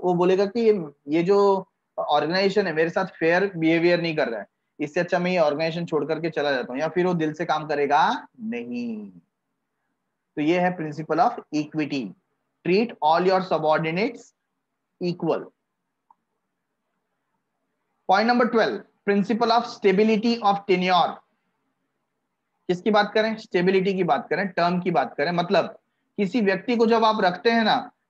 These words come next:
तो एक period होता है starting का, जब तक आप उसको प्रोबेश-, probation basis पे रखते हो या आप उसको temporary basis पे रखते हो,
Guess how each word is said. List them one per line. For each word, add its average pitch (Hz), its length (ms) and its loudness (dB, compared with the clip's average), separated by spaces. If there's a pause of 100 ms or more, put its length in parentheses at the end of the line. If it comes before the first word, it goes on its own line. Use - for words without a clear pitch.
(100)
तो 220 100 6
एक 233 220 4
period 233 400 4
होता 220 220 6
है 208 120 4
starting 190 460 0
का, 214 120 4
जब 196 180 0
तक 208 180 2
आप 196 120 2
उसको 202 200 0
प्रोबेश-, 190 680 2
probation 180 480 2
basis 185 300 0
पे 190 100 0
रखते 160 260 0
हो 208 240 0 (260)
या 185 120 4
आप 196 120 0
उसको 208 200 0
temporary 208 560 2
basis 180 320 0
पे 185 100 -2
रखते 160 240 0
हो, 254 180 0